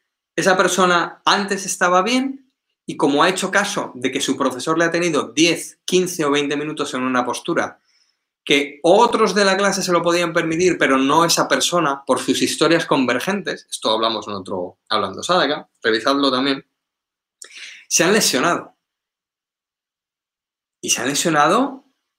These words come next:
gravemente en algunos casos. Entonces, el tiempo de permanencia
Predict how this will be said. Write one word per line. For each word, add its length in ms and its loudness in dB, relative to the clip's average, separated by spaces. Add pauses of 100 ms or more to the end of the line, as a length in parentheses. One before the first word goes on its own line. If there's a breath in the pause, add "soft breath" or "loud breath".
(360)
gravemente 880 0
en 60 -14
algunos 420 -10
casos. 560 -14
Entonces, 380 -4
el 140 -4
tiempo 240 -2
de 80 0
permanencia 880 -2